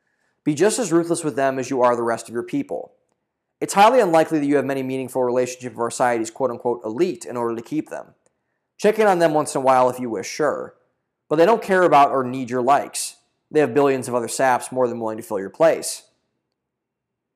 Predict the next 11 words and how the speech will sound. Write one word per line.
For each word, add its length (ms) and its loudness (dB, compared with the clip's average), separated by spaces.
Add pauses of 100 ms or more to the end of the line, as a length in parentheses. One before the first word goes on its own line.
(1400)
But 60 0
there's 180 4
something 260 2
even 260 0
better 260 4
that 140 -2
comes 220 -4
with 60 -14
the 120 -6
increased 360 -8
efficiency. 680 -8